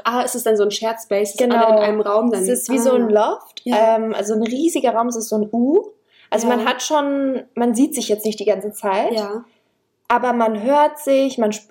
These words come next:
Speaker 2: also ich bin ja auch so ein Energiemensch, ich spüre natürlich die Energie von den Leuten.
Speaker 1: Mhm.
Speaker 2: Und das ist ein anderes Gefühl, als wenn du da komplett alleine bist. Und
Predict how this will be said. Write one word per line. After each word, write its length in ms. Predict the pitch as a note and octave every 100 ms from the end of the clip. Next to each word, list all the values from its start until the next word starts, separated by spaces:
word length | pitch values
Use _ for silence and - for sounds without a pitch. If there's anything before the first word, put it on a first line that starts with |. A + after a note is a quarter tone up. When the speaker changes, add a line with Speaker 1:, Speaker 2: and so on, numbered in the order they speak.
| -
Speaker 2:
also 140 | G#3+
ich 100 | -
bin 100 | A3
ja 100 | G#3
auch 40 | G#3
so 100 | G3+
ein 60 |
Energiemensch, 560 | G3 G3 A3+ A#3 A3+ A3
ich 60 | -
spüre 200 | G#3+ G3
natürlich 260 | F#3+ F#3
die 100 | -
Energie 380 | - G#3 G3+ C#4
von 140 | C4+ B3+
den 100 | A#3+
Leuten. 540 | A#3 A3+ - A3 G#3+
Speaker 1:
Mhm. 480 | A#3 G#3+ G#3 G3+ G#3+
Speaker 2:
Und 460 | A3 G#3 G#3+ G#3+ - -
das 140 | G#3
ist 120 | G#3
ein 80 | -
anderes 360 | - A#3+ A#3+ A#3+
Gefühl, 340 | A3+ - C4+
als 220 | - G#3
wenn 120 | A3 G#3+
du 60 |
da 180 | G#3+ G3+
komplett 380 | G#3 G#3 G#3 G3
alleine 320 | G3+ G3 F#3+
bist. 420 | F#3 F#3 F#3 - -
Und 420 | G3+ G3+ G3